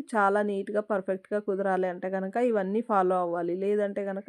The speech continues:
ఏమీ రాదనమాట, కరెక్ట్‌గా రాదు, మీకు ఏమీ తెలియదు. అందుకని మీరు one by one నేర్చుకుంటే చాలా బాగా యూజ్ అవుతుంది, ఎప్పటికీ కూడా మర్చిపోకుండా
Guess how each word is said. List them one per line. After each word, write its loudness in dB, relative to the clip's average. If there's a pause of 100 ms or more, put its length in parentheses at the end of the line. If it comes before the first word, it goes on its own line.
(140)
ఏమీ 0
రాదనమాట, -6
కరెక్ట్‌గా -4
రాదు, 0
మీకు -6
ఏమీ 4
తెలియదు. -2 (520)
అందుకని 0
మీరు 4 (180)
one 4
by 6
one 2
నేర్చుకుంటే 0 (760)
చాలా 2
బాగా 2 (200)
యూజ్ 2
అవుతుంది, 0 (100)
ఎప్పటికీ 0
కూడా 0
మర్చిపోకుండా -2